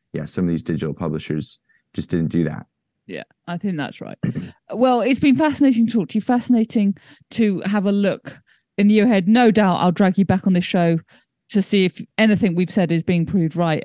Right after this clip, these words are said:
Speaker 2: in the next year. So I look forward to, to talking to you in twenty twenty-three. Until then, where can people keep up with your work, Mark? You've named a whole load of great stories that you've, you've
Speaker 1: <laughs>
Speaker 2: written, and I, I've read them, and they are really,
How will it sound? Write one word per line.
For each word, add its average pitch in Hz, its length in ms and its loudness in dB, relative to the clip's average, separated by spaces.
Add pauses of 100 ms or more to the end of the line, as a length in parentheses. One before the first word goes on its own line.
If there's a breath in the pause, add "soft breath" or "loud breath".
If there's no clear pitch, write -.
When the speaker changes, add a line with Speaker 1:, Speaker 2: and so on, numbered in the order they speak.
Speaker 2:
in 165 240 0
the 160 60 0
next - 340 -4
year. 160 300 -2 (200 soft breath)
So 202 100 -4
I 196 40 2
look 214 220 0
forward 220 200 0
to, 208 100 0
to - 240 -6 (360)
talking 190 320 0
to 185 120 -2
you 175 40 2
in 165 60 0
twenty 175 300 -2
twenty-three. 180 580 -4 (260 soft breath)
Until 254 240 0
then, 226 160 2
where 262 160 0
can 285 200 -2
people 269 260 -2
keep 240 220 0
up 190 100 0
with 170 100 -2
your 170 160 2
work, 160 380 0
Mark? 135 320 -6
You've 185 220 -4 (420 loud breath)
named 208 320 4
a 220 60 4
whole 226 240 2
load 202 180 4
of 180 60 0
great 160 240 -2
stories 165 320 0
that 170 100 -2
you've, 165 320 -4 (320 loud breath)
you've 180 160 2
Speaker 1:
<laughs> 131 60 4
Speaker 2:
written, 156 260 2
and 160 480 -2
I, 165 340 -2
I've 180 140 0
read 175 200 -2
them, 160 120 -2
and 160 140 0
they 170 120 2
are 156 140 0
really, 160 320 -2